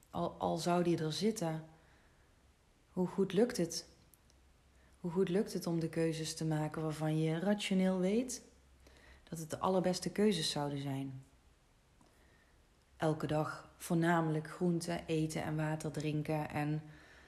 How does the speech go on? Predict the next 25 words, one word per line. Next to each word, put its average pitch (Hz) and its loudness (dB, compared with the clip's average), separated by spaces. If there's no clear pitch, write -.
heel 170 4
af 147 -2
en 156 -4
toe 151 -2
een 147 -2
keertje 156 -2
iets - -4
anders. 196 0
Ik - -20
zeg 127 -2
het 123 -6
even 135 -4
radicaal. 139 -4
Terwijl 170 2
je 165 2
weet 160 2
dat 160 -2
dat 156 -2
supergezond 151 -2
zou 170 -4
zijn, 180 0
wie 180 0
doet 202 -4
dat? 131 -4
<laughs> 160 4